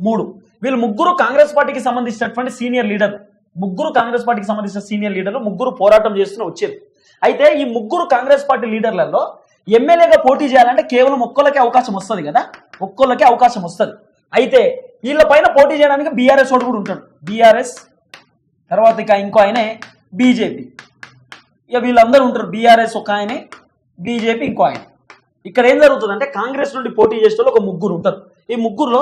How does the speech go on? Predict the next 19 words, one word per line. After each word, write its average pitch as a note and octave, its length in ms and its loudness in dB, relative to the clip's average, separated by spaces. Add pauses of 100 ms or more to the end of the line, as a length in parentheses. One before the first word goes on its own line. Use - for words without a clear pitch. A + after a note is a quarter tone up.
(120)
ఎవరికన్నా A#3+ 380 -4
ఒక్కళ్ళకే A3+ 360 -4
టికెట్ G#3 280 -2
వస్తది, F3 220 -8 (120)
ఎమ్మెల్యే G#3+ 300 0
టికెట్. D#3 220 -8 (320)
సరే C4 140 4 (140)
సెకండ్ A#3 300 -2
ఆయనకు A3+ 260 -4
వచ్చింది G#3+ 280 -4
అనుకుందాం, F3 340 -6 (100)
ఈయన A3 180 -6
ఎమ్మెల్యే A3+ 300 -2
టికెట్ A#3 320 -4
కన్ఫర్మ్, G#3 340 -4 (600)
ఈయన A#3 140 -4 (120)
పోటీ A3 280 -2
చేసిండు, G#3 360 -4 (640)
ఈ - 20 -4